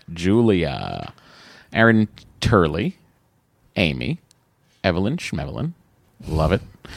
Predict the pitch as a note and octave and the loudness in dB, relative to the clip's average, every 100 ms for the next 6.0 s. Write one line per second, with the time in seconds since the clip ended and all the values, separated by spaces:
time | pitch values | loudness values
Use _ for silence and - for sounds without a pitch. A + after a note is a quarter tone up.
0 | - - - - F2+ F2+ F2+ - G2 A2+ | -16 -16 -12 -2 2 4 4 2 0 0
1 | - B2 - - A#2 A2+ A2+ C3 G3+ - | 2 0 -2 -2 0 2 2 -2 -2 -8
2 | - D#2 D2+ D2 - _ G2+ G2 A#2 F#3 | -6 -4 -2 -4 -6 _ 0 0 0 -2
3 | D#3+ _ _ _ _ _ _ _ _ _ | -6 _ _ _ _ _ _ _ _ _
4 | _ - F#2 E2+ E2 D#2 C2+ B1 A#1+ A#1 | _ -4 2 2 2 0 -2 -4 -4 -6
5 | - - C#3+ C#3 B2+ B2 B2 B2 A#2+ B2 | -10 -4 0 2 2 2 2 2 2 0